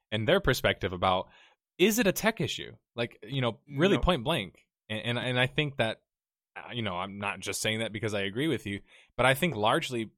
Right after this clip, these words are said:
Speaker 1: people are going to agree. I think they're going to say it's not really a tech issue. We can't keep making that excuse. <laughs> That's what I
Speaker 2: It's
Speaker 1: think
Speaker 2: not
Speaker 1: of.
Speaker 2: a tech issue.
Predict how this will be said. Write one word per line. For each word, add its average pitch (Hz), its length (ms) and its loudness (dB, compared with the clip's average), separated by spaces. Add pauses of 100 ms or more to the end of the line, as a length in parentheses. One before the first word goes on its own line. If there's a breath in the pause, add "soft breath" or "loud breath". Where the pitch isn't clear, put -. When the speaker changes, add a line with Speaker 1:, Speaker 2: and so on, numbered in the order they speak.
(140)
Speaker 1:
people 151 240 -2
are 143 100 2
going 123 240 -2
to 101 160 -6
agree. 85 380 -10 (100)
I 87 60 -8
think 117 180 -6
they're 110 120 -4
going 110 260 -4
to 107 40 -4
say 127 280 -2
it's 95 240 -6
not 120 200 -8
really 107 300 -4
a 90 60 -6
tech - 280 -6
issue. - 320 -12 (460)
We 131 80 2
can't 165 320 0
keep - 220 -4
making 104 400 -2
that 92 100 0
excuse. - 600 -8
<laughs> - 1000 0
That's 143 260 2
what 127 80 2
I 117 100 6
Speaker 2:
It's 165 80 -4
Speaker 1:
think 92 100 -4
Speaker 2:
not 180 140 -2
Speaker 1:
of. - 140 -8
Speaker 2:
a - 60 -2
tech - 160 -12
issue. - 280 -14